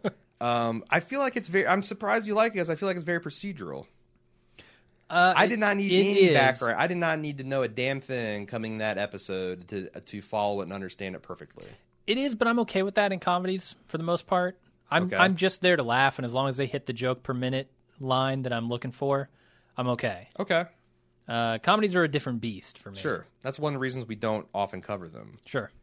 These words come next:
Speaker 1: 'Cause
Speaker 2: Yeah.
Speaker 1: it's like, you know, what are you gonna say about Veep, es-, except for, I'm curious. I'm actually, this is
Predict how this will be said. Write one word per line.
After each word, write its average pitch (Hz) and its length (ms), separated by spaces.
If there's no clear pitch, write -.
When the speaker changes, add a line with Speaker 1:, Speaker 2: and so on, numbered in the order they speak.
Speaker 1:
'Cause 104 180
Speaker 2:
Yeah. 92 40
Speaker 1:
it's - 140
like, 90 420
you 95 120
know, 85 280
what 104 200
are - 20
you 110 60
gonna 107 120
say 104 120
about 95 200
Veep, 95 300
es-, 82 200
except 92 380
for, 85 420
I'm 170 200
curious. 123 460
I'm 123 120
actually, 139 280
this 127 140
is 101 200